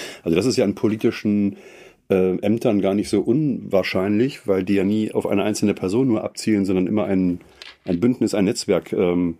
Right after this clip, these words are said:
notwendig ist, um politische Herrschaft zu organisieren. Und das war mit Merkel für ihn einfach zerbröselt. Also das fand ich eigentlich ziemlich konsequent, als Alpha-Tier dann zu sagen, ich mach was anderes und in dem Moment, wo es wieder möglich wird, komme ich wieder zurück.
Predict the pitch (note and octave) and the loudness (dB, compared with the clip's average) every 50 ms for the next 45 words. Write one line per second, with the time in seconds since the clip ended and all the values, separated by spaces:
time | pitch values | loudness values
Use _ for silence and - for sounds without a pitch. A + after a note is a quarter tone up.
0 | _ - - G#2+ G#2+ G#2+ - - F#2+ F2+ E2 D#2+ - - - - - E2 D#2 D#2+ | _ -2 2 2 2 2 2 0 0 0 0 0 -2 -2 -2 -2 -2 0 0 0
1 | D#2 D#2 D#2 - - - F#2 E2+ - - E2 D2+ F#2+ - - F#2 E2 - - - | 0 0 -2 -4 -2 0 0 2 2 2 2 2 2 2 2 0 0 0 -2 -2
2 | - E2 D2 D2+ C#2+ D2 D2+ C#2+ C#2 C#2+ D2 E2 A#2 - - - - - - - | 0 2 2 2 2 2 2 2 2 2 2 2 0 -2 -6 -16 -16 -16 -18 -14
3 | - - - G2 G#2 E2+ F#2 F#2+ F#2 F2 - F2+ E2 D#2 - F2+ E2 - - G2 | -6 0 2 2 2 4 2 2 2 2 2 2 0 2 2 -2 -4 -2 0 0
4 | G2+ F#2 - - - - - - - D#2+ - A#2+ D#2 - D#2+ C2+ B1+ - - - | 0 0 0 -2 -4 -6 -2 0 0 2 2 2 2 2 2 0 -2 -2 -8 -4
5 | - D#2 D#2 - E2 - - - F#2+ F#2 E2+ - - G2+ - - - A2 G2 - | -2 -2 0 0 -2 -2 0 0 0 0 0 0 -2 -2 -2 0 -2 -2 -2 -2
6 | - - F#2+ F2 F#2 - - - E2 G#2 - - G2+ - - F#2 F#2 - G2 F#2 | -2 -2 0 0 0 0 2 2 2 2 2 0 -2 0 2 2 2 2 0 -2
7 | - - G#2+ G#2 F#2+ F2+ F2 F2+ F#2+ G2+ G#2 - - - - - - - - - | 0 0 0 2 2 2 2 2 2 0 -2 -4 -10 -20 -20 -20 -20 -20 -20 -20
8 | - _ - - G2+ F#2+ F#2+ F#2 F#2 F#2+ F2+ G#2+ F#2+ F#2 G2+ F#2+ G#2+ C3 B2+ C3 | -20 _ -4 0 2 2 4 2 2 2 0 0 0 0 0 -2 0 0 0 2
9 | G#2+ F2 F2+ G#2+ - - G#2 G2 G2 F#2+ - G2+ F#2 F2 G2 G#2+ G2+ G2+ G2+ G2+ | 2 2 0 0 -2 -2 -2 0 0 0 0 0 0 2 2 2 2 2 0 0
10 | F#2 G#2 G#2 F#2+ - G2+ F#2+ F#2+ F#2 F#2+ G2+ - A2+ G2+ - G#2+ G2 - - G2+ | 0 0 -2 0 0 2 2 2 2 2 2 0 0 0 0 0 0 0 0 0
11 | G2 G2 - G2 G2 G2 - G#2 G#2 G#2 F#2+ | 0 2 2 0 0 2 2 0 0 0 0